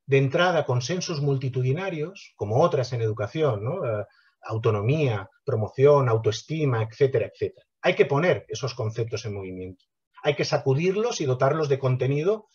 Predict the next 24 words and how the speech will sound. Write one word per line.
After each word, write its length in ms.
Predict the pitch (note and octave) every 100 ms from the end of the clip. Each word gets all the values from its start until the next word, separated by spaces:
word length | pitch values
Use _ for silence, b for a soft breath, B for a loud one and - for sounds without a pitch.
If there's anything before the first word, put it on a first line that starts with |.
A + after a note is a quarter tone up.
| b b
que 120 | D3
nos 140 | C3 -
permita 440 | B2 G3+ C4 -
construir 540 | A#2+ A2+ - B2+ B2
posiciones 640 | B2+ - A2 C3+ B2 A2+ C#3
éticas 500 | C3+ C#3 B2+ A2+ -
y 60 |
pedagógicas. 760 | A2 G2+ F#2 G#2+ - _ _ _ _ b b
Si 160 | - D3
no 100 | F3
las 160 | G#3
situamos 720 | G3 C#3+ D3 C3 G#2+ - _ _ -
en 140 | B2+
esa 200 | C3+ D3+
posibilidad 420 | C#3 C3 C3+ C3+
de 80 | C3+
trabajo, 560 | C3+ D3+ G3 - F#3+ G#3 _ _ _ _ -
a 80 | G#2+
sus 180 | B2+
contradicciones, 1000 | - G#2+ - F#2+ - E3 G3 F3+ G3+ - _
a 100 | -
sus 200 | A2 A#2+
posibles 460 | - - E3 E3+ -
tensiones, 720 | D3 C3+ F#3+ F#3+ F#3 G#3+ -